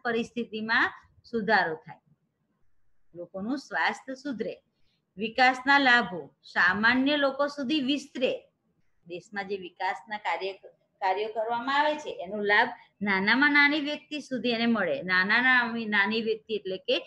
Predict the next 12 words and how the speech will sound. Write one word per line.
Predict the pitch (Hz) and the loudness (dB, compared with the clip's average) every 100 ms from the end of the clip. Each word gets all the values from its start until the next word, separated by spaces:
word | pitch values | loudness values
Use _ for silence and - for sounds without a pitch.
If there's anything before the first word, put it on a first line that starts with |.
| - _ - | -12 _ -8
ઓછી | 247 302 294 | -6 0 4
આવક | 262 262 214 | 4 2 -2
ધરાવતી, | 220 196 175 175 | -4 -4 -4 -6
નિમ્ન | 180 196 254 285 285 294 | -6 2 2 2 2 -2
સ્તર | 294 269 240 | -2 -4 -4
ધરાવતી | 202 214 202 202 214 | -4 -2 -2 -2 -6
વ્યક્તિ | 190 - 202 | -8 -8 -18
સુધી | 190 196 180 | -14 -12 -6
એનો | 208 180 175 | -6 -6 -6
લાભ | 156 165 190 | -2 0 -2
એને | 180 165 233 | -8 -12 -14
પ્રાપ્ત | - 123 - | -10 -10 -10